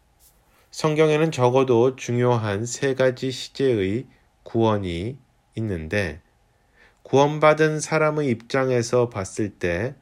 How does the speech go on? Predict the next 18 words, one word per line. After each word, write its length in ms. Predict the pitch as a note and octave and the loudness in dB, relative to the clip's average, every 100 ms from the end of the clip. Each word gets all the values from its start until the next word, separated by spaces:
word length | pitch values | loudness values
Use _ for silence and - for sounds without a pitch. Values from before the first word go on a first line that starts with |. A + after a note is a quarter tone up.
| _ _ _ _ _ _ - | _ _ _ _ _ _ -10
어, 320 | G2 F2+ F2+ | -8 -6 -2
오늘의 400 | A#2+ C3 C#3+ C#3 | 0 2 2 2
나를 880 | A#2 G#2+ G#2+ A2 A2 G#2+ G#2+ C3+ B2+ | 2 2 2 0 0 0 0 -2 0
보았을 460 | F#2+ F2+ - D#2 | -2 -2 -6 -8
때 360 | - D2+ F#2 - _ _ _ _ - | -8 -10 -10 -12 _ _ _ _ -2
예수 380 | A2 B2+ C3 D#3 | 4 4 2 -4
그리스도의 520 | D#3 D3+ D3 D3+ D3 | -6 -6 -4 -2 -2
복음을 480 | C#3+ B2+ C3+ C#3 C3 | 0 -2 0 -2 -4
받아들여 880 | - G#2 A2+ A2 G#2+ G#2 F2 G#2+ C3+ _ _ _ - | -4 -2 -2 -2 -2 -2 -2 -4 -10 _ _ _ 2
예수 360 | A#2+ C3 C#3 C#3 | 4 4 0 -4
그리스도를 2000 | C3 C3 B2 - - C3 C3 B2+ B2+ B2 B2 B2 A#2+ A#2+ A#2 - - _ B2+ B2 | -4 -4 -6 -10 -2 2 4 4 4 2 2 2 2 0 -2 -6 -14 _ -4 -2
받아들이는 680 | B2 A#2 B2 B2 B2 A#2+ A2+ | -2 -2 0 0 0 -2 -4
순간 680 | - D3+ D3 A#2+ F#2 G#2+ - - _ _ | -6 -8 -6 -2 -2 -4 -8 -18 _ _
영원한 600 | G#2+ A2+ C3 D3+ D#3 D#3 D3+ | 0 2 4 2 2 2 -2
사망에서 960 | - D3 C#3+ C#3 B2 G2+ - F2 D#2 _ _ _ | -6 -4 -2 -2 -2 -4 -4 -6 -8 _ _ _
영원한 540 | A2+ A2+ C3 C#3 C#3+ C#3 | 2 4 4 2 0 -2
생명으로 640 | - D3 D3 C#3+ C3+ C#3 | -6 -6 -6 -4 -2 -2
옮겨지는 880 | A2 A#2+ B2+ C3 B2 A#2 A2 G2 | -2 -4 -2 0 0 -2 -2 -4